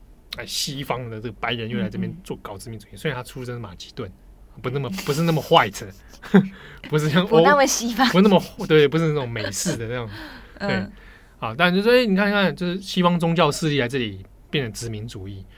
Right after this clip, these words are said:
Speaker 1: 可是你在当地行医传道，这个好像也不是什么，好像也无可厚非嘛。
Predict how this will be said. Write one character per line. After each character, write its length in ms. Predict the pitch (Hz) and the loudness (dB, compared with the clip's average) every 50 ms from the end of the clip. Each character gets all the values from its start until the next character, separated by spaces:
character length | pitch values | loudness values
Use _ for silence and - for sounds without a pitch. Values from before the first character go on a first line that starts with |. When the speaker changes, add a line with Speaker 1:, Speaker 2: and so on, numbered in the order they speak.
| - - - - - - - | -20 -20 -20 -20 -20 -10 -6
Speaker 1:
可 100 | 160 156 | -6 -4
是 420 | 208 311 311 277 262 240 220 190 - - - - - - - - - | 0 0 0 0 0 -2 -4 -6 -12 -18 -20 -20 -20 -20 -16 0 4
你 100 | 190 185 | 6 8
在 100 | 220 254 | 8 8
当 200 | 240 226 226 226 | 8 6 4 4
地 360 | 247 208 175 147 127 120 151 - - - - - - | 4 4 4 2 0 -4 -8 -12 -18 -20 -20 -20 -14
行 240 | - - 160 156 170 | -6 -2 2 4 6
医 100 | 190 202 | 6 4
传 240 | 190 170 120 123 131 | 4 2 -2 0 2
道， 220 | 160 135 110 101 | 2 2 2 2
这 100 | - 220 | -2 -2
个 80 | 214 101 | -2 -2
好 120 | 104 98 | -4 -2
像 180 | 98 165 147 131 | -2 -2 -2 -2
也 340 | 113 104 98 90 90 90 - - - - - | -4 -8 -10 -10 -12 -16 -18 -20 -20 -20 -12
不 120 | - 131 123 | -8 -6 -4
是 120 | 180 196 | -4 -4
什 140 | 190 160 110 | -4 -4 -6
么， 340 | 98 92 98 104 107 107 113 | -10 -10 -10 -10 -12 -10 -6
好 120 | - 143 | -4 -2
像 40 | 196 | 0
也 80 | 170 | 0
无 80 | - - | -2 -4
可 200 | 139 - - 98 | -6 -6 -6 -6
厚 160 | - 156 127 | -4 -4 -4
非 260 | 104 - 110 95 92 | -6 -6 -10 -12 -12
嘛。 140 | 87 87 - | -12 -14 -18